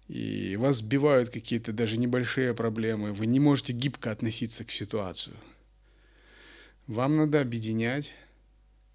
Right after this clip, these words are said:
Шамхави мудру со Свадhisthана чакрой. Если отсутствует ясность,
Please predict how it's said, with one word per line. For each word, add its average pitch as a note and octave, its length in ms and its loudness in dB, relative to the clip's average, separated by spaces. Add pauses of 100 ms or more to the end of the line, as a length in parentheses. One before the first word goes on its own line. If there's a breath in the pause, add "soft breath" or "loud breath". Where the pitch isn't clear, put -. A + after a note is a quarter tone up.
(120)
Шамхави G#2+ 580 -4
мудру C#3+ 460 -6 (160)
со - 140 -14
Свадhisthана A2 640 -4
чакрой. - 420 -10 (2000)
Если A#2 380 -2
отсутствует A2 680 -6
ясность, G#2+ 680 -6